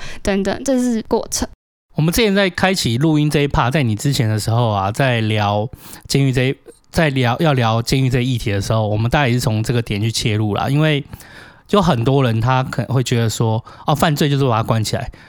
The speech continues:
Speaker 2: 不是，如果，我，我也讲过嘛，如果跟你立场不同，或者是他，你就觉得他是犯罪了，然后就把他关起来，然后我立场不同，他就应该怎么样，应该怎么样，最后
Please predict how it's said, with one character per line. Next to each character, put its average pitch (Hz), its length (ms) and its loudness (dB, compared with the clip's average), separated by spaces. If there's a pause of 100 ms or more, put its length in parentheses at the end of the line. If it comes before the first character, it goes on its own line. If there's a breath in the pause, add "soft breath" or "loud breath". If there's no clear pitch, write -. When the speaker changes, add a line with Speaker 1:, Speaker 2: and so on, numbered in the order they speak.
(180 loud breath)
Speaker 2:
不 151 80 0
是， 156 220 0 (680 soft breath)
如 190 180 0
果， 127 340 0
我， 147 180 -4
我 160 140 0
也 185 80 2
讲 113 220 -2
过 123 180 -2
嘛， 107 140 -2
如 143 140 0
果 180 120 -2
跟 165 200 0
你 123 80 0
立 135 180 -2
场 107 180 -4
不 127 80 -2
同， 107 240 -4
或 139 140 0
者 113 60 -2
是 127 180 -4
他， 139 220 -2
你 127 120 -4
就 139 140 -4
觉 131 160 -4
得 113 60 -2
他 117 100 0
是 120 80 -4
犯 110 240 -4
罪 107 220 -4
了， 107 100 -14
然 113 140 -4
后 127 40 0
就 131 120 -2
把 117 80 -2
他 104 60 -2
关 110 200 -4
起 - 140 -10
来， - 80 -14
然 - 420 -20
后 160 120 2
我 127 80 2
立 151 100 0
场 120 160 0
不 123 80 0
同， 107 180 -2
他 117 80 0
就 123 140 0
应 117 80 0
该 120 120 0
怎 113 160 -4
么 107 80 -4
样， 110 80 0
应 117 60 0
该 117 140 -2
怎 104 120 -10
么 107 60 -4
样， 104 140 -2
最 165 200 0
后 139 300 0